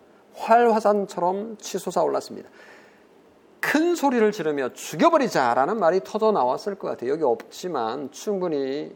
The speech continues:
예, 예상할 수 있습니다. 재판장은 이제 완전히 그냥, 아, 아수라장이 돼버렸습니다. 변론과 신문은 더 이상 이제 필요 없는 거죠. 법정은 더 이상 정상 작동이 어려운 지경에 이르렀습니다.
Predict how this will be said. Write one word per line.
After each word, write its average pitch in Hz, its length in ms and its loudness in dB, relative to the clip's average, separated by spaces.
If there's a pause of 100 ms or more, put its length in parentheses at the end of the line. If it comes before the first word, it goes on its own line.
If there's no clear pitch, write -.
예, 104 280 -8
예상할 131 640 -4
수 117 580 -8
있습니다. 131 420 -10 (680)
재판장은 147 1000 -4
이제 113 300 -8
완전히 117 500 -6
그냥, 110 480 -6 (360)
아, 95 380 -8
아수라장이 113 520 -4
돼버렸습니다. 95 640 -8
변론과 135 800 0
신문은 160 680 -6
더 117 80 -6
이상 135 200 -6
이제 127 100 -6
필요 160 260 -4
없는 131 240 -4
거죠. 151 300 -4 (1040)
법정은 254 400 4
더 208 80 4
이상 226 340 2
정상 233 520 0
작동이 220 520 0
어려운 165 920 2
지경에 156 580 -2
이르렀습니다. 127 800 0